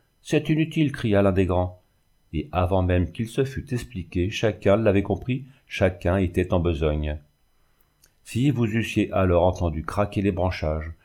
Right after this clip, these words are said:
si vous eussiez vu l'industrie, l'activité de tout ce petit monde qui taillait, qui tressait,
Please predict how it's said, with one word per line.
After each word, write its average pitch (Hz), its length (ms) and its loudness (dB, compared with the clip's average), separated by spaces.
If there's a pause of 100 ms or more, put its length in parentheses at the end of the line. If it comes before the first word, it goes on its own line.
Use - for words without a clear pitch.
(440)
si - 260 2
vous 139 140 2
eussiez 127 400 0
vu 104 160 -4
l'industrie, 92 680 0
l'activité 101 800 0
de 82 140 2
tout 156 200 -6
ce 131 120 -2
petit 123 340 2
monde 120 260 2
qui 101 160 -6
taillait, 85 560 2
qui 87 140 -8
tressait, 92 560 -4